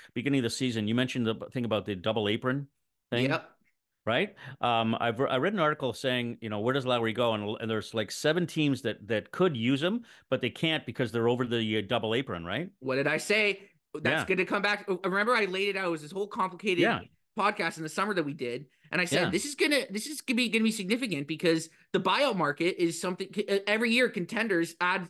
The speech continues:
Speaker 2: add an extra piece
Speaker 1: Yep.
Speaker 2: for the title run."
Speaker 1: And this
Speaker 2: Right?
Speaker 1: year they can't. I mean,
Speaker 2: Right.
Speaker 1: some teams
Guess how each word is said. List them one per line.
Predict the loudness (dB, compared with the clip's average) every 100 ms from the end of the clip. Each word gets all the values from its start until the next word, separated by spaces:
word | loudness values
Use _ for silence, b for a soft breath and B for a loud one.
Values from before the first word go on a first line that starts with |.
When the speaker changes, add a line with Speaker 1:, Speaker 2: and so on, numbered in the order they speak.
| -6
Speaker 2:
add | -2 -2 -2 -8 _ -6
an | -4
extra | -4 -4 -4
piece | -2 -2 -2 -6 -14 b b 0
Speaker 1:
Yep. | 2
Speaker 2:
for |
the | 2
title | 0 0 0
run." | 0 -2 -6 -18 _ _ _ _ -6
Speaker 1:
And | -2
this | 0 0
Speaker 2:
Right? | 2
Speaker 1:
year | 2 0
they | -2
can't. | -2 -2 -2 -6 _ _ -6
I | -2
mean, | -2 0
Speaker 2:
Right. | 2
Speaker 1:
some | 2 0
teams | -6